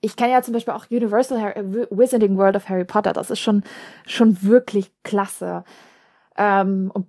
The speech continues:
Pandora steht dem Ganzen in nichts nach. Vielleicht ist es sogar noch einen Ticken besser. Ich weiß es nicht. Es ist halt was komplett anderes. Aber dieser Moment, dieser Moment, über diese Brücke zu laufen in diesen Themenbereich und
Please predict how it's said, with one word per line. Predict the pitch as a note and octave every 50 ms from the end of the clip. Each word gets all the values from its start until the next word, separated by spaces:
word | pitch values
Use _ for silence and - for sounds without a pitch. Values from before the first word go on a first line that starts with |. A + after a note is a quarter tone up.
| _ _ -
Pandora | - - G#3+ G3 G3+ G#3 G#3+ A3+ A#3 A#3 A3 A3 A3 G#3+
steht | - - - A#3 A3+ A3+
dem | A#3 G3+
Ganzen | F3+ F#3 F3 F#3 - - F#3+
in | F#3+
nichts | G3 G3+ - - -
nach. | G3+ G#3+ G#3+ B3+ D4 C#4+ -
Vielleicht | - C4+ B3 A#3+ A#3 -
ist | A#3+ A3
es | A#3+ A3
sogar | A3 G#3 - G#3+ G#3
noch | G#3+ G#3+ G3+
einen | A3 -
Ticken | - C#4+ - -
besser. | G#3+ A#3 A3+ - B3 -
Ich | - - - - _ _ _ -
weiß | - A#3 A#3+ B3+
es | A3+ -
nicht. | A#3 A3+
Es | A#3+ G#3+
ist | A3+ G#3 -
halt | A#3+ A#3 A#3
was | G#3+ -
komplett | - G#3+ G3+ F#3+ G3 G3 -
anderes. | - G3+ G#3 A3 A3 F#3+ F#3+ F3+ -
Aber | - F#3+ F#3 F#3
dieser | F#3 A3 G3+ G#3+
Moment, | G3+ G3+ G3+ G3 F#3+ F#3 F#3 G#3+ A#3 C#4+ C#4+ A#3+ F#3+ F#3 - - - _ - - - - _ -
dieser | G3+ F#3+ G3+
Moment, | G3 F#3+ F#3 F#3+ F#3+ G3+ A3+ C4+ C#4+ - - - _ _ _ _
über | - A3+ G#3+ G#3+
diese | G3+ G#3 G#3 G#3
Brücke | G#3 - - - - E4 D#4+ - E4 D#4+
zu | - - A#3+
laufen | G#3+ F#3+ F#3 F#3+ F#3+ - G#3 G3 - _
in | - C4+ C#4+ D#4 D#4 B3+
diesen | B3+ C4 C4+ A#3+ B3 A#3
Themenbereich | - - - C4 C#4 C4+ B3 G#3 G3+ G#3 G3+ F#3+ F#3+ F#3 F#3+ G3 G3 - - -
und | G3 F#3+ F#3